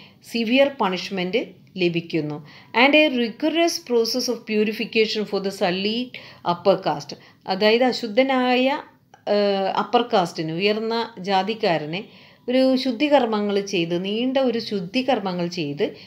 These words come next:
ശുദ്ധനാകേണ്ടി വരും. അപ്പോൾ സൗത്ത് ഇന്ത്യയിൽ,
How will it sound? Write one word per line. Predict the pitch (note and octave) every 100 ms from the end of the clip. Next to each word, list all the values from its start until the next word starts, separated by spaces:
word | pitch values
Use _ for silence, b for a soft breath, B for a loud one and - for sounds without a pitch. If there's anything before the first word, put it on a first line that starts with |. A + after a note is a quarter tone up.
| B
ശുദ്ധനാകേണ്ടി | - G#3 E3+ D#3 C#3 D3 D3
വരും. | C#3+ D3+ - B B B
അപ്പോൾ | -
സൗത്ത് | E4 D#4 D4 D4+
ഇന്ത്യയിൽ, | F4+ C4 A#3 G#3 G3+ A#3+